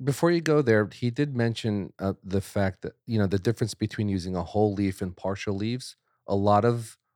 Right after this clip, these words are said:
marcas will use partial leaves in their cigars, which creates an uneven burn. But the full leaf that's used creates a very consistent burn.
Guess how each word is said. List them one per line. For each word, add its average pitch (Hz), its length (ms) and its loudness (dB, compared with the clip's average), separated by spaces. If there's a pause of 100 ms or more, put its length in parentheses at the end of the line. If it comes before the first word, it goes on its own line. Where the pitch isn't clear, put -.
(100)
marcas 113 380 2
will 101 160 -2
use 101 340 -2
partial 110 420 -4
leaves 110 300 -4
in 107 120 -2
their 101 200 -2 (260)
cigars, 107 540 4
which 104 140 -6
creates 104 320 0
an 101 120 -4
uneven 98 420 -2
burn. 104 340 0 (440)
But 117 140 0
the 113 80 -4
full 117 360 0
leaf 110 300 0
that's - 280 -2
used 107 300 2
creates 101 380 -2
a 92 60 -4
very 95 300 0
consistent 87 600 -10
burn. 65 280 -12